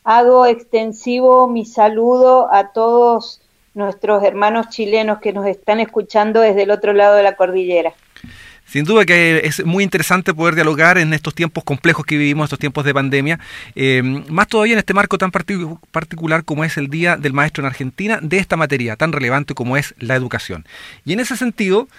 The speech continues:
Speaker 2: eh, han tenido que adaptarse las técnicas, las formas para poder educar en estos tiempos complejos y difíciles. Y ustedes como, eh,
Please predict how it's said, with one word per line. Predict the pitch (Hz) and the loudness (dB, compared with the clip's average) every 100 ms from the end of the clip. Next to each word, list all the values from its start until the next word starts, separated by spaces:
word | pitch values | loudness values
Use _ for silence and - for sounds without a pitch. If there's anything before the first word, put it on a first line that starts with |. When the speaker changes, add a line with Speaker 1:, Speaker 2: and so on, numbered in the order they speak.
| - - - | -20 -20 -4
Speaker 2:
eh, | 147 143 135 135 127 - | 2 4 4 2 -2 -6
han | 139 | -4
tenido | 151 151 | -2 0
que | 131 | 0
adaptarse | 120 - 135 139 | 0 -2 -2 -4
las | 113 | -4
técnicas, | - 247 226 220 180 | 0 2 2 0 0
las | 135 | -2
formas | - 220 214 175 | 0 0 0 -2
para | 151 135 | 0 0
poder | 135 147 | 2 0
educar | 139 131 185 208 | 0 0 2 2
en | |
estos | 175 147 | 0 -4
tiempos | - 156 - | -4 -6 -6
complejos | 214 - 240 - 196 | -8 -4 -2 -2 -4
y | |
difíciles. | 220 214 185 139 123 - - - - - | -4 -2 -4 -4 -6 -10 -20 -20 -20 -8
Y | 180 | -8
ustedes | - 269 285 - | -4 -2 -2 -2
como, | 247 214 233 233 226 | -2 2 2 2 2
eh, | 156 151 | 0 2